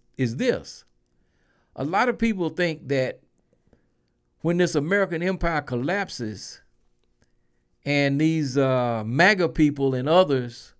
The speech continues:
go berserk, the Proud Boys and all these others go berserk and start singling us out because they gotta have scapegoats,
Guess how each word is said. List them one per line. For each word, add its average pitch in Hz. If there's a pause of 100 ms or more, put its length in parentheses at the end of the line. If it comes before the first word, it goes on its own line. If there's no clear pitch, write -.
(240)
go 143
berserk, 135
the 196
Proud 170
Boys 143
and 135
all 143
these 135
others 165
go 131
berserk 127 (1900)
and 135
start 151
singling 147
us 180
out 123
because 120
they 123
gotta 127
have 113
scapegoats, 117